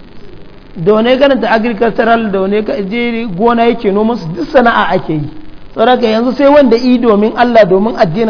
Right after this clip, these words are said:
Allah ya ci gaba, shine yake da lada. Amma babu wani falala akan wani. Ba wata falala akan wani.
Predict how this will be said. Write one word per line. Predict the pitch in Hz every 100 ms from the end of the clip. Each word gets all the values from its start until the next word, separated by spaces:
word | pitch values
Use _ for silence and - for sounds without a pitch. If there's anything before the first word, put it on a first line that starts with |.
| 214
Allah | 220 226 196 143 - - - - -
ya | 185
ci | - 262
gaba, | 208 202
shine | 214 247
yake | 196 190
da | 160
lada. | 143 139 135 - - - - -
Amma | 185 254
babu | 247 294 233
wani | 254 262
falala | 277 269 269 277
akan | 214 226 175
wani. | 151 151 - - - - - - - - - - - - - - - -
Ba | 185 247 240
wata | 220 202 220
falala | 208 214 220 220
akan | 165 170
wani. | 147 139